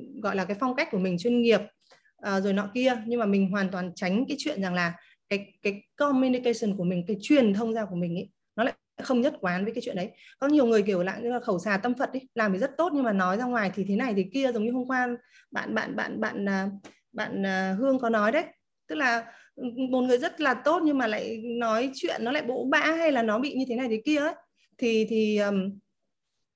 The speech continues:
ờ, tự nhiên lại bị là nó, nó, nó sai mất cái định vị khi mà mình muốn định vị mình là một cái expert ở trong doanh nghiệp của mình. Ít nhất là kể cả chuyên viên thì cũng là một cái chuyên viên như thế nào đấy mà nó rất là,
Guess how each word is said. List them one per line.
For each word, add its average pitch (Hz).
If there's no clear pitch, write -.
ờ, 202
tự 311
nhiên 302
lại 247
bị 233
là 180
nó, 247
nó, 269
nó 269
sai 269
mất 311
cái 233
định 240
vị 220
khi 233
mà 208
mình 180
muốn 180
định 254
vị 233
mình 196
là 175
một 190
cái -
expert 311
ở 180
trong 254
doanh 233
nghiệp 214
của 180
mình. 175
Ít 320
nhất 339
là 277
kể 196
cả 196
chuyên 254
viên 262
thì 196
cũng 233
là 254
một 202
cái 208
chuyên 247
viên 247
như 233
thế 185
nào 214
đấy 175
mà 208
nó 185
rất 269
là, 185